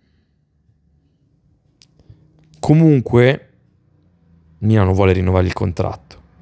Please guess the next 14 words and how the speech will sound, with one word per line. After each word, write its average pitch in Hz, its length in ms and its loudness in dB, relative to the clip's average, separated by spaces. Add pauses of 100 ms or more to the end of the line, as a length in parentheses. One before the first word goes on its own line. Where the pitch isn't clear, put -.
(2750)
Stai - 320 -2
facendo 131 420 0
partire 139 1040 0 (180)
adesso 107 640 -4
o 104 140 -6
la 101 80 0
prossima 107 340 -4
estate 110 760 -2 (640)
un 113 120 -2
giocatore 127 420 0
che 120 80 -6
comunque 131 540 -2
è 110 260 -2
italiano, 139 800 0